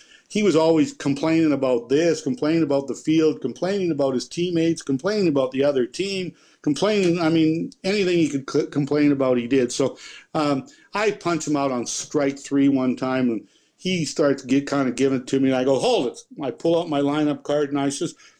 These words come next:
"Excuse me." I says, "You're hitting ninth." And he says, "Yeah, so what?" And I says,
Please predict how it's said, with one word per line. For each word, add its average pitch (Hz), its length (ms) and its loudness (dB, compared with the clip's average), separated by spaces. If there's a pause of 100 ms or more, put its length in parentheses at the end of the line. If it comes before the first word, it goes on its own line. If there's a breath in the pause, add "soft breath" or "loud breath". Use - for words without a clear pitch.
(120 soft breath)
"Excuse 202 480 0
me." 135 120 0
I 143 80 -2
says, 214 200 -6
"You're 311 140 2
hitting 185 300 0
ninth." 175 440 -2 (520)
And 143 120 2
he 147 140 2
says, 135 480 -2 (140)
"Yeah, 170 300 0
so 226 240 0
what?" 240 440 -2
And 147 100 -4
I 151 40 0
says, 147 200 -6